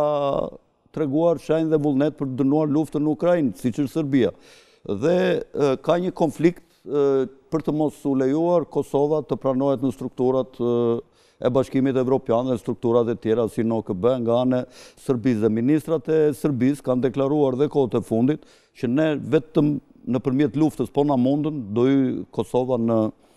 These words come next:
këto struktura. Pra, k-, mund të ketë një agravim dhe një, e, e, luftë mes, e, shqiptarëve dhe serbëve, një luftë të re të nxehtë, e, dhe për të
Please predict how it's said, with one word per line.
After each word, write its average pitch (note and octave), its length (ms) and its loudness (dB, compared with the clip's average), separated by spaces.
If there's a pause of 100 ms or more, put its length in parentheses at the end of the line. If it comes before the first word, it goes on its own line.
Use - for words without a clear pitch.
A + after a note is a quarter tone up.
(220)
këto B2+ 240 2
struktura. A#2+ 400 0
Pra, D3+ 300 0 (320)
k-, - 100 -10
mund C#3 380 0
të C3+ 100 -4
ketë D3 380 -2 (180)
një C3 220 0 (260)
agravim A#2 560 0
dhe A#2+ 80 2 (140)
një, A#2+ 100 2 (560)
e, A2 140 -4 (960)
e, G#2 140 -2 (260)
luftë C#3 400 2
mes, A#2 320 -2
e, A2+ 140 0 (180)
shqiptarëve A#2 560 0 (240)
dhe G#2+ 200 0 (420)
serbëve, C3+ 500 0
një A2 160 -2
luftë C3 300 -2
të A#2+ 100 2
re A2+ 80 2
të C#3+ 240 -4
nxehtë, C3 480 -2 (380)
e, A2+ 160 0 (340)
dhe D#3+ 160 4 (240)
për A2+ 160 -2
të A#2 80 -4